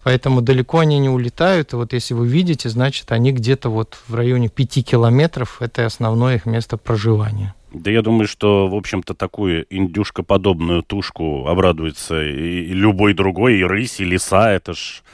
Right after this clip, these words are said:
Speaker 2: такой успех, бегать не надо за воробьями по лесу целыми днями или за мышами-полевками, которые там периодически где-то возникают. А, очень многие путают, между прочим, глухаря и тетерева. Вот, э,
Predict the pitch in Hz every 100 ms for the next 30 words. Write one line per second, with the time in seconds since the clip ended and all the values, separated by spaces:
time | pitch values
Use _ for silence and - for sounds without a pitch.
0 | - - _ - 104 - 117 113 - 131
1 | 131 - 85 87 117 98 95 101 107 123
2 | 104 85 90 90 95 90 85 85 - 87
3 | 85 85 76 - 98 90 92 90 82 82
4 | 87 85 92 - 92 85 95 87 82 -
5 | 82 80 - - - - 87 82 80 87
6 | 80 92 90 87 - - 80 82 82 80
7 | 90 95 82 - - - - 80 160 -
8 | 214 220 165 - - 120 107 101 101 104
9 | 110 - 101 101 98 98 120 135 143 151
10 | - 113 95 82 71 76 101 - 107 98
11 | 92